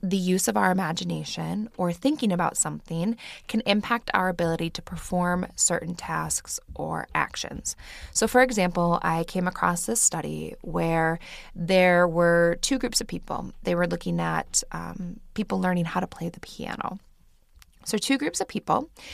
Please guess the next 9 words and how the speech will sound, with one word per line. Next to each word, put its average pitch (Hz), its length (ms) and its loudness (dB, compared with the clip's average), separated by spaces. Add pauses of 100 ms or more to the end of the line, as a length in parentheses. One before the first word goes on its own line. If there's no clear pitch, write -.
(340)
and 196 480 6
there 220 160 6
was 202 140 4
one 190 220 4
group 233 220 2
that 196 120 4
could - 160 -4
only 180 220 0
mentally 170 600 0